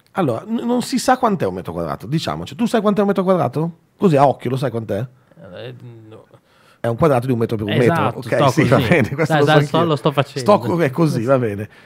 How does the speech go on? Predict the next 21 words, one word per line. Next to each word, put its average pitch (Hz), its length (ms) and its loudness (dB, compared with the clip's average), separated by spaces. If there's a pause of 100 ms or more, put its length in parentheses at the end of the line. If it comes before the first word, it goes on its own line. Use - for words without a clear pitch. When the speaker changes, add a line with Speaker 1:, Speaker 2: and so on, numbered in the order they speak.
Speaker 1:
Cioè, - 220 -6
e - 100 -10
basta, 220 380 0
millecinque, 226 420 -4
cosa 262 160 -6
sono 233 240 -4
millecinquecento 160 560 -4
metri 143 140 -4
quadrati? 143 240 -4
Non 220 80 -2
ne 220 60 -2
ho 240 60 0
la 240 100 0
minima 220 200 -2
idea, 147 380 -2
non, 175 360 -4 (260)
non 185 120 2
riesco 202 280 0
a 143 40 -4
quantificarmeli. 117 920 -4
Ripeto, 151 520 0